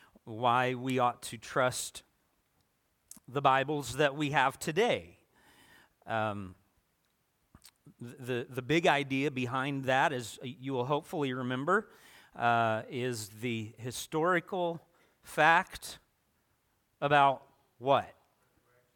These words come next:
The resurrection, yes, the death and resurrection of Jesus Christ. Because of the historical fact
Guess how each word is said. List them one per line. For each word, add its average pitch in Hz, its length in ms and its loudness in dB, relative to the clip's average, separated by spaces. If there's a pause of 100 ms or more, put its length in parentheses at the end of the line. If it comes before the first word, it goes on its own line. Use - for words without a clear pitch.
(480)
The 131 120 -2
resurrection, 160 920 2
yes, 139 480 2
the 123 140 -6
death 156 360 4
and 151 140 -4
resurrection 156 520 2
of 135 60 -6
Jesus 135 360 -8
Christ. 127 500 0
Because 160 540 2
of 131 140 -4
the 127 100 -2
historical 151 600 -4
fact 135 420 -2